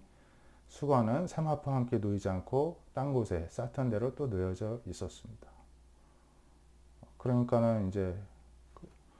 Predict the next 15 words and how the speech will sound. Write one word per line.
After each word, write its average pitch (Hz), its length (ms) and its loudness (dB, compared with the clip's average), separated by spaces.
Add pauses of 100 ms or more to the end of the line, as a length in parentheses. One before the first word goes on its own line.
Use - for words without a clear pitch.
(120)
시신이 170 440 0
없고 101 320 -2 (340)
이 98 400 0
세마포와 127 680 0
수건이, 123 520 0 (680)
어, 95 120 -6
위치가 98 380 0
옮겨진 95 500 0
것입니다. - 580 -14 (1600)
다른 127 300 2
제자도 107 460 2
보고서는 101 640 -2 (400)
이제, 85 380 -4 (380)
어, - 440 -14 (800)
믿었습니다. 90 640 -4